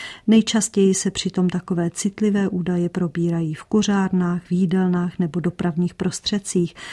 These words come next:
Lidé si také stále méně hlídají informace, které sdílejí na sociálních sítích.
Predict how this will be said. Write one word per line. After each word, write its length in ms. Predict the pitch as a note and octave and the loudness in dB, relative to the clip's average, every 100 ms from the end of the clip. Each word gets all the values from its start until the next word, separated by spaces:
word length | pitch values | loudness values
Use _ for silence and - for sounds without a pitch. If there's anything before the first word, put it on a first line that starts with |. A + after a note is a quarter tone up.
| - - | -16 -2
Lidé 300 | G#3+ G#3 G#3+ | 2 4 2
si 160 | G#3+ G#3+ | 0 -2
také 340 | G3 F#3+ F3+ | -2 -2 -2
stále 460 | F3 - G3 G3 A3 | -2 -2 0 2 4
méně 380 | G#3+ G3+ G3 G3 | 2 4 2 2
hlídají 480 | F3+ F#3 F#3 F#3+ F#3+ | 0 -2 0 -2 0
informace, 760 | F3+ - F3 F3 F3 - F3+ | -2 0 -2 0 -2 -2 -6
které 400 | - F3+ D#3+ E3 | -6 -4 -2 -2
sdílejí 720 | D#3 F#3+ F#3+ F#3 F3+ E3+ E3+ _ | -4 0 2 2 2 0 -2 _
na 120 | F3+ F3 | -2 -2
sociálních 720 | F3+ E3 F3 D#3+ D#3 E3 E3 | -2 -4 -2 -2 -2 -2 -2
sítích. 580 | - F3 - E3 - | -2 -4 -4 -6 -6